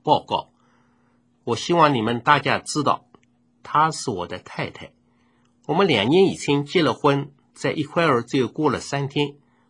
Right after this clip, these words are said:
我就派到海外去作战。退伍以后，我好不容易才找到这一份差事。我下了班还要开计程车兼差，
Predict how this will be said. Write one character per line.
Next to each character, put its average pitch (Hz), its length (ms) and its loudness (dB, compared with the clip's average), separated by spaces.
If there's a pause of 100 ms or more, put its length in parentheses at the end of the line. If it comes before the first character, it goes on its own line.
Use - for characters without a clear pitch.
我 117 100 -4
就 117 180 -2
派 147 240 -2
到 117 180 2
海 95 300 -6
外 120 200 -2
去 113 220 -10
作 113 200 -4
战。 151 320 -4 (920)
退 233 200 2
伍 202 180 4
以 110 140 0
后， 160 440 2
我 139 140 0
好 95 280 0
不 185 140 2
容 135 240 6
易 113 140 -4
才 113 200 -6
找 104 200 -4
到 98 220 -2
这 135 180 -4
一 98 60 -2
份 92 240 -8
差 135 280 -4
事。 - 280 -8 (560)
我 104 120 -6
下 143 220 0
了 127 120 0
班 127 340 0 (280)
还 135 140 -4
要 123 160 2
开 107 260 -6
计 - 240 -10
程 143 240 0
车 127 300 -2
兼 156 360 -4
差， 127 400 -4